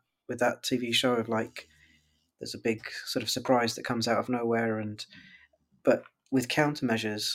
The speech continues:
like, not just with Sir Toby's arc, like, his character is set up from the start,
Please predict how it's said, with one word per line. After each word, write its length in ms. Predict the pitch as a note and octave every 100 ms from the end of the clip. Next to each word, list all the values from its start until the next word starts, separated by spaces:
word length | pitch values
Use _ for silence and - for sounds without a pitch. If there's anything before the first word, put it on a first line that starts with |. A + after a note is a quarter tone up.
| -
like, 160 | -
not 180 | - -
just 180 | - C3
with 140 | B2+
Sir 160 | B2 A#2
Toby's 600 | - B2 A#2 A2 G#2+ - -
arc, 360 | A2 G#2+ - - - _ _
like, 340 | - A2+ - - _ _ -
his 220 | C3+ C3
character 500 | - C#3+ B2+ - A#2+
is 100 | A2
set 280 | - - -
up 240 | A#2+ - -
from 240 | A#2 G#2+
the 80 | G2+
start, 400 | - B2 G2